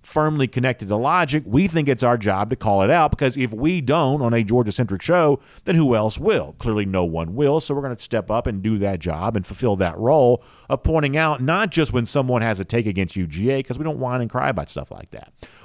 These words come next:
but we will point out when someone has a take against U G A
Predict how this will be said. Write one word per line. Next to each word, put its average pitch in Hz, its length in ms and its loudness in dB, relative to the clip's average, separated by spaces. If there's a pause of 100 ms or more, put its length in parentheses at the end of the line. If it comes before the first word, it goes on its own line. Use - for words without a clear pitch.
but 135 200 0
we 147 120 4
will 151 240 4
point 135 280 0
out 123 160 2
when 117 120 0
someone 135 320 0
has 120 200 2
a 107 140 2
take 135 460 -2
against 104 600 -2
U 92 160 0
G 80 300 -4
A 76 300 -4